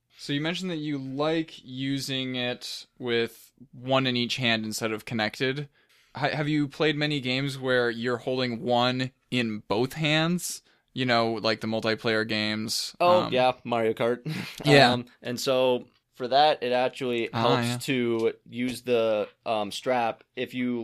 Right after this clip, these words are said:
Speaker 2: look at it, on one side there's a little plus, on one side there's a little minus
Speaker 1: Mm-hmm.
Speaker 2: to match up with the controller. So you could use either strap for either controller.
Speaker 1: Mm-hmm.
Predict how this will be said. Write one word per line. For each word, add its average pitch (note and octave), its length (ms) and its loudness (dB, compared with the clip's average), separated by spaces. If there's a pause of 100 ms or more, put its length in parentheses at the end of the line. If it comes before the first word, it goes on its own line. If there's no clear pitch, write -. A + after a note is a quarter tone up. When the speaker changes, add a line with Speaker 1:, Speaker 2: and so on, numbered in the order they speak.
Speaker 2:
look C3 400 -2
at A#2 240 2
it, A2 340 -2
on A#2 200 -4
one B2+ 180 -2
side B2 300 2
there's A2+ 180 0
a A2+ 40 -12
little A#2 200 -2
plus, A#2 320 -2
on A2 140 -2
one G#2+ 160 -6
side A#2 200 -2
there's A2 160 -4
a G#2+ 80 -10
little G#2+ 200 -2
minus A2 520 -4
Speaker 1:
Mm-hmm. D3 140 -8
Speaker 2:
to B2+ 100 -4
match A2 280 -2
up G#2+ 120 -2
with A2 140 -10
the - 60 -16
controller. A2+ 600 -2
So A2+ 160 -6
you A2 100 -6
could G#2+ 200 -10
use C3 300 -4
either A2 240 -2
strap G2+ 400 -4
for G2 400 -8
either F#2+ 260 -6
controller. F#2 480 -8
Speaker 1:
Mm-hmm. C3 200 -12